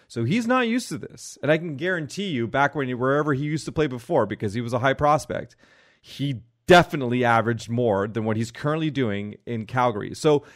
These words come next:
it's fine if that's what you wanna do as a team. You wanna balance things out. You wanna have those numbers a little bit lower. That's okay. That means that player, hopefully he was told about this plan before he signed that, like, that eight-year contract,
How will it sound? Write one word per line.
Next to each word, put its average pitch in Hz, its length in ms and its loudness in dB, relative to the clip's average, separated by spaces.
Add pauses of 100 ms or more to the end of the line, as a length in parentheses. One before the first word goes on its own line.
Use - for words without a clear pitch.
(180)
it's - 260 0
fine 208 480 -2
if 143 100 -6
that's 156 240 2
what 151 160 -6
you 160 80 -2
wanna 143 240 -2
do 120 380 -2
as 113 240 -2
a 135 60 -8
team. 208 580 -6
You 131 140 -4
wanna 123 200 -2
balance 120 420 0
things 110 220 -4
out. 185 300 4
You 131 120 -2
wanna 117 280 0
have 123 420 -2
those 127 200 0
numbers 123 280 -2
a 120 40 -2
little 120 100 0
bit 117 80 -4
lower. 120 160 0
That's 110 240 -2
okay. 147 400 2 (680)
That 151 340 6
means 147 880 -4
that 139 340 -2
player, 147 680 -2 (720)
hopefully 139 1040 -2
he - 240 -8
was 165 240 -4
told 214 380 2
about 117 260 0
this 110 160 -8
plan 95 540 -8
before 123 380 -2
he 165 80 4
signed 185 320 0
that, 175 180 0
like, 151 300 -6
that 143 160 2
eight-year 160 320 -2
contract, 113 760 -4